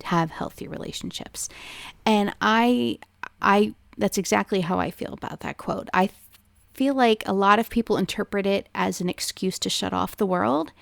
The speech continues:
and I do not think it is meant to be that. I think it's meant to emphasize the vital importance of nurturing a loving, healthy family.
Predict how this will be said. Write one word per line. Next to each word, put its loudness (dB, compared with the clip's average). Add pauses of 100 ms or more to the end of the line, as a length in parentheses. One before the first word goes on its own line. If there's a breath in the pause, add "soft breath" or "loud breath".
(600 loud breath)
and 2
I 4
do 4
not 4
think -4
it -2
is -4
meant -4
to -6
be -6
that. -10
I -4
think -2
it's 0
meant 0
to -6
emphasize -4 (440 soft breath)
the -2 (240)
vital 4
importance -4
of -4
nurturing 0 (400 soft breath)
a -2
loving, 0
healthy -6
family. -10